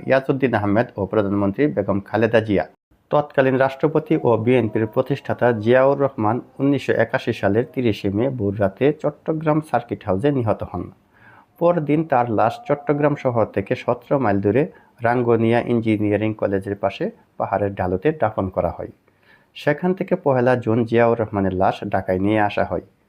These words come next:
এবং মানিক মিয়া এভিনিউতে ওই সময় স্মরণকালের সর্ববৃহত্তম জানাজা শেষে তৎকালীন চন্দ্রিমা উদ্যানে তার লাশ দাফন করা হয়েছিল, যা পরবর্তী সময়ে জিয়া উদ্যান হিসেবে নামকরণ করা হয়। সংসদ ভবনের উত্তর পাশের প্রধান ফটক থেকে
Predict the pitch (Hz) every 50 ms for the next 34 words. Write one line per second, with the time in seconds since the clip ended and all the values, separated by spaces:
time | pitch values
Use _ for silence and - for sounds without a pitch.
0 | _ _ _ _ _ _ _ _ _ - 139 135 143 143 131 117 117 123 143 151
1 | 151 - - 180 175 165 147 131 113 117 110 113 113 110 - 151 - 139 151 151
2 | - - 117 107 104 101 - - 113 117 139 151 156 156 - 107 107 110 123 117
3 | - - 117 120 127 127 117 117 113 117 113 - - 98 101 104 101 104 104 104
4 | 104 95 95 92 - - 101 - - 156 156 - 147 143 - - - 107 104 101
5 | 107 104 113 - _ - _ _ _ - 165 165 160 165 160 160 151 151 139 -
6 | 127 131 151 151 - 120 110 98 90 92 98 101 - - - 107 110 107 - 104
7 | 98 95 - 92 90 87 90 85 80 - - 87 90 90 - _ _ _ _ -
8 | - - _ - 101 98 - 101 117 127 - - 160 165 165 175 165 - 170 160
9 | - - 110 107 107 120 - 127 110 104 117 131 131 139 143 143 147 151 143 135
10 | 113 107 - 104 101 151 175 - - 123 113 131 131 - - 135 135 131 123 -
11 | 101 95 - - 82 - - _ _ _ _ _ _ _ _ _ _ _ _ -
12 | - - 143 156 151 - 170 135 120 123 120 120 127 139 147 147 - 175 170 -
13 | - 196 190 196 - 175 156 - 123 120 - - - 131 127 127 117 113 110 -
14 | - 110 - 127 127 - - 110 101 - 160 160